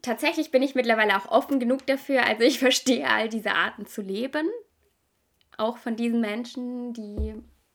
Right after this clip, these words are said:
barfuß laufen und allem, aber das hat damit per se an sich gar nichts zu tun. Also Meditation ist wirklich was ganz anderes und ist für jeden geeignet, für groß, klein, für Mamas, Papas, für jeden. Und ich würde es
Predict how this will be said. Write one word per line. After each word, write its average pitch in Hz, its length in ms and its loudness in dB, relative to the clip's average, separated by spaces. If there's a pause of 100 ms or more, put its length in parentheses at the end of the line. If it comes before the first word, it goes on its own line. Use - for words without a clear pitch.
(140)
barfuß 269 440 -4
laufen 262 340 -6
und 240 140 -6
allem, 247 260 -8 (420)
aber 254 260 4
das 247 220 -2
hat - 160 0
damit 262 340 2
per 214 260 -2
se 233 180 -2
an 208 140 -4
sich 233 240 -6
gar 254 320 4
nichts 240 480 -6
zu 233 140 -16
tun. 180 340 -8 (480)
Also 226 220 2
Meditation 247 640 -2
ist 233 160 -10
wirklich 233 300 -6
was 220 160 -10
ganz 214 260 -6
anderes 226 440 -4
und 208 140 -10
ist 233 200 -8
für 302 100 -4
jeden 269 420 0
geeignet, 202 640 -4
für - 400 -6
groß, 285 480 -4
klein, 247 300 0
für 208 440 0
Mamas, 220 420 0
Papas, 196 400 -2 (380)
für - 180 -2
jeden. 220 640 2 (340)
Und 220 120 -2
ich 233 160 -2
würde 240 180 0
es 240 100 -2